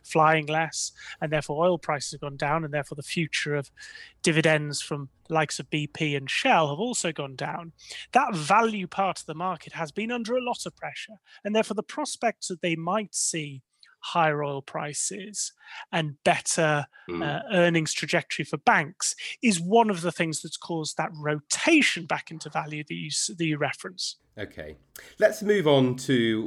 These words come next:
Speaker 2: one of the, you know, really important tools in order to bring the economy through this crisis,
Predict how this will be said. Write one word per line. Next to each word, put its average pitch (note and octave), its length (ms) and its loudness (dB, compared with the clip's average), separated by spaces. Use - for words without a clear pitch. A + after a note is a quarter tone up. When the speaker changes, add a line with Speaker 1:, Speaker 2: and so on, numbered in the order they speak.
Speaker 2:
one A2 180 0
of G2+ 140 0
the, F#2+ 540 -2
you F2+ 120 -10
know, E2+ 120 -6
really A2+ 420 4
important F#2 680 -4
tools E2+ 520 -8
in F2 80 -8
order F2+ 220 -6
to E2 160 -14
bring F#2+ 520 -10
the F2+ 100 -8
economy G2 500 -8
through G2 280 -6
this E2+ 200 -8
crisis, F2+ 640 -10